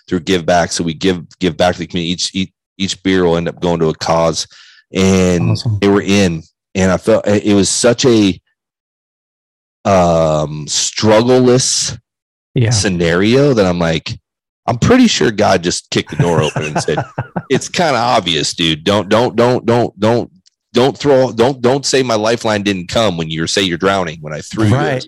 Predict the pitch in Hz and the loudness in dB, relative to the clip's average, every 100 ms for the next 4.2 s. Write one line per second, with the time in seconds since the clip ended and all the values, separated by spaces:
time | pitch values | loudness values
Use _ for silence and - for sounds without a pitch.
0 | - - 180 80 - 127 160 165 85 98 | -16 -10 -8 -8 -4 -2 0 -2 -2 -2
1 | 123 175 - 180 147 131 131 - - - | -2 0 0 0 -2 -2 -2 -4 -8 -14
2 | _ - - 180 151 127 139 135 160 156 | _ -6 0 2 4 2 2 0 0 -2
3 | 139 135 - - - 139 143 127 139 123 | -2 -2 -4 -10 -4 -2 0 0 -2 -2
4 | 104 | -6